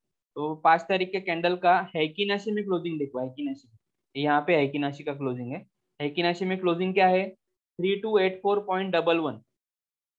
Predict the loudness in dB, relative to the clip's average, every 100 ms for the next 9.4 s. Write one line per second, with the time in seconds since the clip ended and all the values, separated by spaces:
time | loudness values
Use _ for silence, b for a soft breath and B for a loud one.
0 | _ -4 -2 2 4 2 -2 -10 -8 0
1 | 2 2 2 0 0 0 -2 -2 -6 -4
2 | -2 -2 -4 -8 -8 0 2 2 2 0
3 | 0 2 4 2 -2 -10 -8 -6 -4 -4
4 | -6 -16 -20 _ -16 -14 -10 -12 -12 -16
5 | -18 _ _ -10 -10 -10 -10 -10 -10 -10
6 | -10 -10 -8 -10 -16 _ _ -14 0 4
7 | 4 2 0 0 0 0 2 0 0 -2
8 | 0 -2 -2 -2 -4 -6 -8 -8 -14 -18
9 | -8 -4 -4 -8